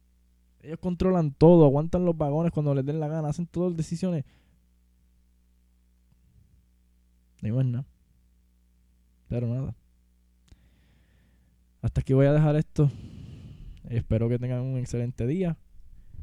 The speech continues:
Gracias por el apoyo que siempre, ¿verdad?, me han dado hasta el momento. Se agradece de todo corazón. Eh, y espero algún día tenerte aquí, ¿verdad?, de co-host, invitado,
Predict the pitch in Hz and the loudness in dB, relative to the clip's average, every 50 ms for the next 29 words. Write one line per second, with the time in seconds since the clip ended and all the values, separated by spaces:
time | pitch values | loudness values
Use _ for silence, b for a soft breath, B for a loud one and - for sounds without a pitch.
0 | B B B B - - - - - 107 107 - 123 120 - 123 120 123 113 104 | B B B B -20 -20 -18 -12 -10 -10 -6 -6 -6 -6 -4 -4 -4 -4 -4 -6
1 | 98 120 127 135 139 135 135 123 120 120 - 120 117 - 120 117 117 113 113 117 | -6 -4 -4 -2 -2 -2 -2 -4 -6 -6 -8 -8 -8 -6 -6 -6 -6 -8 -8 -8
2 | 131 143 135 123 120 117 113 113 113 113 117 - - 127 120 117 113 117 135 143 | -8 -8 -8 -8 -6 -6 -6 -6 -6 -6 -6 -6 -8 -8 -8 -8 -6 -6 -6 -6
3 | 143 143 - - 131 127 123 117 117 117 - 110 104 107 107 110 101 101 110 120 | -8 -10 -8 -6 -4 -4 -4 -4 -6 -8 -8 -8 -8 -8 -8 -8 -6 -6 -6 -6
4 | - - 120 123 123 - - 120 110 - 110 117 117 107 107 110 107 117 - - | -6 -6 -6 -6 -6 -8 -10 -10 -8 -4 -4 -2 -2 -2 -4 -4 -2 0 0 0
5 | 143 156 165 - b b b b b b b b b b b b b b b b | 0 0 -6 -10 b b b b b b b b b b b b b b b b
6 | b b b b b b b b b b b _ - - 117 117 113 113 110 107 | b b b b b b b b b b b _ -10 -4 -2 0 0 0 0 0
7 | 107 104 101 101 95 101 B B B B B B B B B B B B B B | -2 -2 -2 -2 -4 -6 B B B B B B B B B B B B B B
8 | B B B B - - 110 113 110 110 107 104 107 - - 104 110 113 120 120 | B B B B -10 -6 -4 -4 -2 -2 -2 -2 -2 -2 -2 0 0 0 0 0
9 | 120 117 113 110 110 104 101 104 B B B B B B B B B _ - - | -2 -2 -4 -4 -4 -4 -6 -8 B B B B B B B B B _ -14 -12
10 | 107 113 113 113 113 120 117 117 113 113 113 - - 107 - - 113 110 110 110 | -10 -8 -8 -6 -6 -4 -4 -4 -6 -6 -8 -8 -8 -10 -8 -8 -8 -6 -6 -4
11 | 104 101 110 120 127 120 110 - - 104 110 131 165 175 156 - - - 127 107 | -4 -6 -6 -6 -6 -6 -8 -6 -4 -2 -2 0 0 -2 -4 -6 -10 -12 -10 -8
12 | 98 98 - 113 123 135 143 143 143 151 | -8 -8 -6 -4 -4 -4 -4 -4 -6 -6